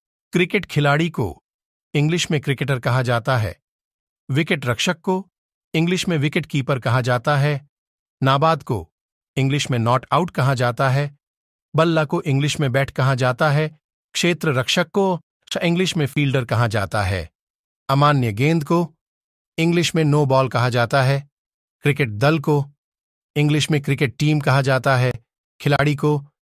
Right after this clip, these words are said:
इंग्लिश में प्लेयर कहा जाता है। कप्तान को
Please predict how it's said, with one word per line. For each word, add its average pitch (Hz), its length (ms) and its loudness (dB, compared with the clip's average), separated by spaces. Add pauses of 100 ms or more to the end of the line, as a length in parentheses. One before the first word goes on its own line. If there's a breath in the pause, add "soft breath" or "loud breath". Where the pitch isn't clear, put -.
(220)
इंग्लिश 147 300 2
में 131 100 0
प्लेयर 143 320 2
कहा 139 200 2
जाता 131 340 0
है। 131 280 -2 (640)
कप्तान 143 380 2
को 147 300 -2